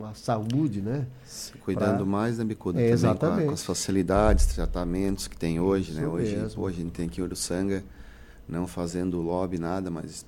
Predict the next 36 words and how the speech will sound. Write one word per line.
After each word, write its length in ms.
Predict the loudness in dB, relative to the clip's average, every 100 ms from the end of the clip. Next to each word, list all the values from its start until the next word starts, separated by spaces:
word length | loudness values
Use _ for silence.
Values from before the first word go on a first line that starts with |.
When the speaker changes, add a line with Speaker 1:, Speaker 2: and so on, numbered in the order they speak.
| -10
Speaker 2:
tem 160 | -6
ozônio, 460 | -4 -4 -2 0 0
tem 220 | -4 -4
ótimos 480 | -2 -2 -2 -6 -6
fisioterapeutas, 1120 | -8 -10 -6 -4 -6 -4 -2 0 -2 -6 -12
tem, 360 | -8 -8 -6 -6
e 60 |
a 60 | -8
turma 320 | -4 -2 -2
que 80 | -4
se 140 | -6 -8
cuida 340 | -2 -2 -2
mais 320 | -2 -4 -4
mesmo, 380 | -4 -4 -4 -6
né? 120 | -6 -6
Então, 180 | -6 0
Speaker 1:
A 40 |
galera 240 | 2 4
vai 100 | 4
pra 120 | 4 4
academia, 720 | 6 6 6 8 8 10 8
Speaker 2:
vai, 160 | 6 4
Speaker 1:
né? 80 | 4
Speaker 2:
vai 140 | 2
co-, 100 | 2 -6 -6 -6 -6
a, 60 | -8
a, 20 | -2
quem 180 | 0 2
se 160 | 0
cuida 340 | -2 2 2 2
mais 280 | 2 0 -2
joga 200 | -4 -4
até 160 | -6
mais 220 | -4 -4
tarde 360 | -4 -4 -4 -4
mesmo. 400 | -4 -4 -4 -8